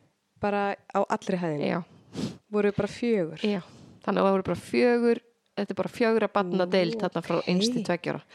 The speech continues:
Speaker 2: Þannig að þetta er
Speaker 1: Það er bara
Speaker 2: mjög
Speaker 1: eitthvað lúxus.
Speaker 2: Já, ég held að vera þrjátíu börn allt í allt á öllu heimilinu.
Speaker 1: Já. Mhm.
Speaker 2: Og þannig að, þú veist, við höfðum bara stórt leikherbergi bara fyrir okkur.
Speaker 1: Mhm.
Speaker 2: Og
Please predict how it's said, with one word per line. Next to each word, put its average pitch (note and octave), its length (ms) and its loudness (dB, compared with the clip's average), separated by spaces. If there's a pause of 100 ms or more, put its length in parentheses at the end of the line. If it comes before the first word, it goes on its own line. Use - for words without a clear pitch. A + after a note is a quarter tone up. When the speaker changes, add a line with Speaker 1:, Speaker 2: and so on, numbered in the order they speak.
(220)
Speaker 2:
Þannig E3+ 100 -4
að E3 80 -2
þetta E3+ 140 -6
er D#3 40 -6
Speaker 1:
Það E3 60 -2
er F3 80 0
bara G3+ 140 2
Speaker 2:
mjög A#3 100 4
Speaker 1:
eitthvað F#3 160 0
lúxus. - 560 -6
Speaker 2:
Já, F3 200 2
ég F#3 200 -4
held F#3+ 100 -2
að G3 80 2
vera G3 140 -6
þrjátíu A3 480 -2
börn G#3+ 260 -2 (300)
allt G3+ 240 -4
í A3 80 2
allt - 180 -8
á - 80 0
öllu G3 300 0
heimilinu. D#3+ 400 -6 (160)
Speaker 1:
Já. G3 160 -4 (1200)
Mhm. F3 240 -8 (120)
Speaker 2:
Og F#3 400 2 (600)
þannig F#3+ 260 0
að, F3+ 140 0
þú F#3+ 120 -4
veist, - 200 -8
við G3 220 0
höfðum G#3+ 200 0
bara G3+ 120 -4
stórt - 520 -4
leikherbergi A3 680 -4
bara G#3 240 0
fyrir F3 200 -4
okkur. - 440 -12
Speaker 1:
Mhm. G3 340 -4 (400)
Speaker 2:
Og G3+ 260 2